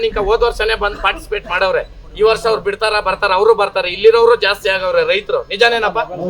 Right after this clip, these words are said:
ಅವ್ರನ್ನೆಲ್ಲ ನಾನ್ ವ್ಯವಸ್ಥಿತವಾಗಿ ಮಾಡ್ದಿರ, ಅದ್ ಯಾವ್ದೋ ಪುಂಗಿ ಪುಡಾಂಗಿಗಳ ಅನ್ಬೇಕು ಅವುಗಳನ್ನ. ಏನಕ್ಕೂ ಹೋಲ್ಸಕ್ ಸಾಧ್ಯ ಇಲ್ಲ ನಾನು.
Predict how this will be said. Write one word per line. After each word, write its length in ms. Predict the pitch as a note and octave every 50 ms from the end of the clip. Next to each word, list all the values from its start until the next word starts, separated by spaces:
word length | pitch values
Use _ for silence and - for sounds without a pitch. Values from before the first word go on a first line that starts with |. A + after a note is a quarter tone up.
| F3 F#3 G3 G3 D3+ F#3
ಅವ್ರನ್ನೆಲ್ಲ 400 | G#3 G#3 G3+ G3 G3 G#3+ B3+ C#4+ C#4+
ನಾನ್ 180 | C4+ B3+ A3+
ವ್ಯವಸ್ಥಿತವಾಗಿ 680 | G3 G3+ G#3 G#3 G#3 - B3+ C4+ C4 B3 A#3 A3+ A3+ G3 F#3+ -
ಮಾಡ್ದಿರ, 280 | A#3 A3 G#3 A3 G3+
ಅದ್ 200 | F3 E3+ F3 E3+ F3+ F#3
ಯಾವ್ದೋ 200 | G3+ G#3+ G#3+ G3+ G#3 - G#3+
ಪುಂಗಿ 200 | A3 A3 A3 A3+ - -
ಪುಡಾಂಗಿಗಳ 480 | G#3 G#3+ G#3+ A3 A3+ A3 A3 G#3+ A3 G#3+ G#3
ಅನ್ಬೇಕು 280 | G#3 G3 G#3 G#3 - G3
ಅವುಗಳನ್ನ. 360 | G3 F#3 G3 G3 F#3+ F#3+ G#3+ - - - - - - - B2+ - D#3+ G3+
ಏನಕ್ಕೂ 240 | A#3 A#3 A#3 A#3 A3+ G#3+
ಹೋಲ್ಸಕ್ 320 | A3+ A3+ A3 A3 G#3+ G#3+ - G#3
ಸಾಧ್ಯ 200 | G3+ G3+ G#3 G#3+ G#3+
ಇಲ್ಲ 120 | G3+ G3+ G3+ G3
ನಾನು. 340 | G3 F#3 F#3 - - - -